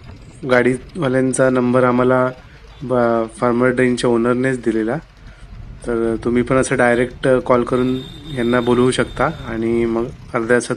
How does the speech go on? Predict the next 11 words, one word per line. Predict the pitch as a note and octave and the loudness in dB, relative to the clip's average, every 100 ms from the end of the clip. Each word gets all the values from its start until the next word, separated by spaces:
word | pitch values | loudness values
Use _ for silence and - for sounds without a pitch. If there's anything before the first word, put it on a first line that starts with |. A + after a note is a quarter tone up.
| - | -4
तुम्ही | B2 B2 B2 | -2 0 -2
फार्मर | A#2+ A2+ A2+ A#2+ | -2 -4 0 0
डेनला | B2 A#2+ A#2+ A#2+ B2 - - - - | 0 0 0 -2 -4 -14 -16 -16 -2
पोहोचता. | B2 A2+ - B2 - - - - - - - - - - A#2+ | -2 0 -2 -4 -6 -18 -18 -20 -18 -18 -20 -20 -20 -14 -8
आणि | A2+ A2+ B2 | -4 -2 -2
अशा | A#2+ B2 | -2 -2
प्रकारे | A#2 A#2+ B2 B2 | 0 2 2 2
बघा, | A#2+ A#2+ B2 B2 - - - - - B2+ | 2 2 0 -2 -12 -20 -20 -20 -10 -4
आता | A#2 | -2
आपण, | A#2 - A#2+ B2 | -2 0 0 0
अ, | B2 B2 | 2 0